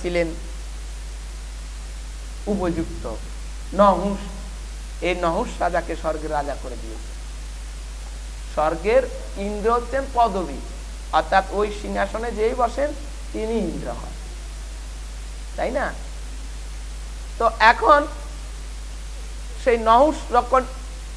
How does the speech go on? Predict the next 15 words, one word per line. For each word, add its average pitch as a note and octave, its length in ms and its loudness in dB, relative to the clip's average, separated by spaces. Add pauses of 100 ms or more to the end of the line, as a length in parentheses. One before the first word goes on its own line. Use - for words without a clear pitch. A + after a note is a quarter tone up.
(140)
রাজা D#3+ 440 8
হলেন, C4+ 320 6 (1700)
নহুষ C4 320 10 (120)
কি C#4+ 140 -4
করলেন? A#3 360 4 (1700)
ওই - 60 -6 (140)
ইন্দ্রপত্নী A#3 960 4 (240)
শচীর A3+ 360 2
প্রতি G3 320 -4
তার E3+ 240 4 (1300)
একটু D#3+ 440 0 (540)
কুদৃষ্টি F#3 640 -2
ভাব C#3 300 0 (200)
হয়ে A#2 200 -4
গেল। A2 240 -8